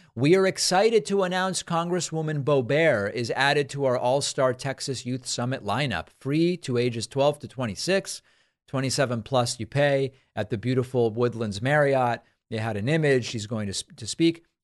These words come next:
Uh-oh, this post has been deleted. That is trouble. So it's cute, right? I mean, it's cute. The, the Texas Youth Summit proudly and courageously invited her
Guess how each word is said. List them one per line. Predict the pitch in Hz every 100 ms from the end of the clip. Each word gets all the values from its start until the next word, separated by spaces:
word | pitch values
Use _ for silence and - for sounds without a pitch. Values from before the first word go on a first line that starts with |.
| -
Uh-oh, | 165 160 143
this | 120 147
post | - 151 147 -
has | 123
been | 135 131
deleted. | 120 110 160 143 78 _ _ _ _ _ _
That | 110 117
is | 104
trouble. | - 101 78 - _ _ - -
So | - 180 165 156 147 _ _ -
it's | 247 -
cute, | - 285 156 - _ -
right? | 139 160 165
I | 151
mean, | 160 170
it's | -
cute. | - 185 - 131
The, | 151
the | 151 139
Texas | - 180 - 180 143
Youth | 165
Summit | 165 165 147 147 - _ _ _
proudly | - 165 160 165 170
and | 147 131
courageously | 139 135 143 135 - 131
invited | 110 160 165 147
her | 156 147 147